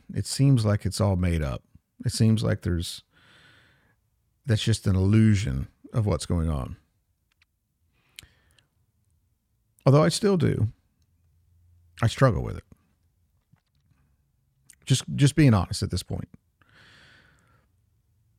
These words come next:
But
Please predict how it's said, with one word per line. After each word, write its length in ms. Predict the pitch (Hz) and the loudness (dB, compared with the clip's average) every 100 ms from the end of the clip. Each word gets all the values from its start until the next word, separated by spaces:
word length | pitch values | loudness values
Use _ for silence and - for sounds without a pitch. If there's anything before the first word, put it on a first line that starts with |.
| _ _ _ _ _ _ _ _ _ _ _ _ _ _ _ _ _ _ _ _ _ _ _ _ _ _ _ _ | _ _ _ _ _ _ _ _ _ _ _ _ _ _ _ _ _ _ _ _ _ _ _ _ _ _ _ _
But 320 | - 131 107 | 2 2 2